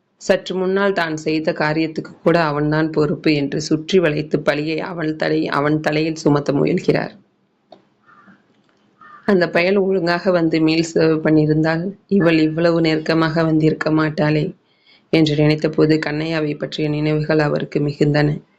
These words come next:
இரண்டு வருடங்களுக்கு முன்பு ஒரு நாள் இரவு எட்டு மணிக்கு வீட்டுக்கு திரும்பிய நாகராஜன்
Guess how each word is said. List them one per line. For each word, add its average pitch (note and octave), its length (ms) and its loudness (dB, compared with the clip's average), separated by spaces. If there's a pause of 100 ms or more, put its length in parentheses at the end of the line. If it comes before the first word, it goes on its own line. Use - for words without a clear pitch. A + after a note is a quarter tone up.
(1080)
இரண்டு A3 320 4
வருடங்களுக்கு F#3 600 2
முன்பு E3 340 2
ஒரு D#3 180 4
நாள் D#3 200 2
இரவு D3+ 320 0
எட்டு D3 300 0
மணிக்கு D#3 400 2
வீட்டுக்கு D#3 400 0
திரும்பிய D3+ 400 2
நாகராஜன் D#3 680 -2